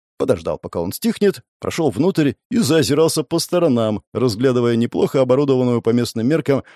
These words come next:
автомастерскую. Пол пестрел масляными пятнами.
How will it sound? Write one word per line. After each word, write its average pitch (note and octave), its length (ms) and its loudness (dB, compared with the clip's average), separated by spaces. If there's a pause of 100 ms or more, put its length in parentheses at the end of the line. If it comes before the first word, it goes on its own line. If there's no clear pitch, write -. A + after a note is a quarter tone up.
автомастерскую. D#3 960 -2 (640)
Пол F3 260 2
пестрел C3 580 -2
масляными A2 540 -2
пятнами. C#2 600 -8